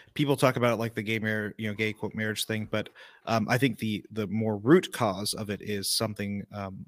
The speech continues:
is sort of the egalitarianism, uh, the women's quote ordination, uh, which I think a necessary consequent of that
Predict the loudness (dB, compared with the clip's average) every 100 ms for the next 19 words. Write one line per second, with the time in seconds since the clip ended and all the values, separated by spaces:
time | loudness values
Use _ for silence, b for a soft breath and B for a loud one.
0 | _ -4 0 2 2 2 2 4 4 4
1 | 0 0 -2 -4 -6 -6 -8 -10 B B
2 | B -2 2 2 2 0 -2 0 -2 -2
3 | -2 0 0 -2 -2 0 0 0 -2 -2
4 | -4 -10 -12 b b -4 -2 0 2 4
5 | 6 6 6 2 -6 B B _ _ 6
6 | 10 12 12 10 8 6 6 6 6 2
7 | -2 -4 -6 -4 -4 -4